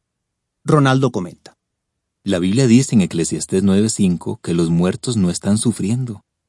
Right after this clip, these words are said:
Speaker 2: y saber esto me tranquiliza. La Biblia también dice que habrá una resurrección, que los muertos volverán a vivir. Por eso,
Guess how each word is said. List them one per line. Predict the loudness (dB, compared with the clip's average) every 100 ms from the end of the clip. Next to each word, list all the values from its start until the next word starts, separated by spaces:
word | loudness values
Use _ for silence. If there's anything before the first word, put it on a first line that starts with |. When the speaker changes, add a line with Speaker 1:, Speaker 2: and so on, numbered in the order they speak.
| _
Speaker 2:
y | -2
saber | 0 2 2 4
esto | 2 2 0
me | 0 0
tranquiliza. | -2 -4 -4 -4 -4 -6 -14 -20 _ _ _ _ _ _ 0
La | 0 2
Biblia | 0 -2 -2
también | 2 4 4
dice | 2 0 -2
que | -4
habrá | -2 0 0
una | 0 -2
resurrección, | -2 -6 -8 -8 -8 -10 -10 -14 _ -4
que | -2
los | 2
muertos | 2 2 0 -2
volverán | 2 2 4 4 4 4
a | 4
vivir. | 0 -2 -6 -10 _ _ _ _ _ _ _
Por | -4 -2
eso, | -2 -2 -4